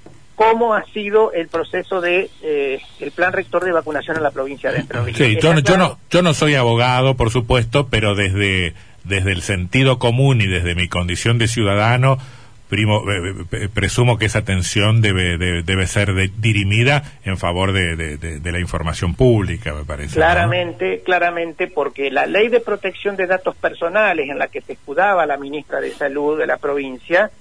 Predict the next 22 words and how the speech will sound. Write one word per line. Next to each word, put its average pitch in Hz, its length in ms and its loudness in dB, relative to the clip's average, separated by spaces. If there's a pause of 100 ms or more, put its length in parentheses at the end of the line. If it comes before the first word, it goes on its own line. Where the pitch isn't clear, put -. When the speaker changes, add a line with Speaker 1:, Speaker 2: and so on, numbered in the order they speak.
(460)
Speaker 1:
este, 139 640 -2
habla, 160 380 2 (120)
habla 208 380 2
de 170 120 -4
datos 190 380 -2
sensibles, 226 720 -4
pero 170 180 0
relacionados 170 680 0
con 185 260 0
otro 208 360 2
tipo 147 320 -6
de 143 100 -4
cuestiones. 117 560 -8 (100)
Por 139 160 -2
ejemplo, 208 540 2
la 135 100 -2
afiliación 131 520 -10
política, 160 960 -4
ideológica, 147 800 -2
la 135 100 -2
orientación 127 720 -10
sexual, 202 640 2